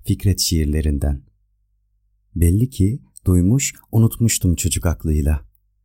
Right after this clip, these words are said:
İnceltme işaretlerini unutmadım bak.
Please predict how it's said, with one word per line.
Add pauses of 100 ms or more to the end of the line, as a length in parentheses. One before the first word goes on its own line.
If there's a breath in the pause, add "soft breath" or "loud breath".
(260)
İnceltme
işaretlerini
unutmadım
bak.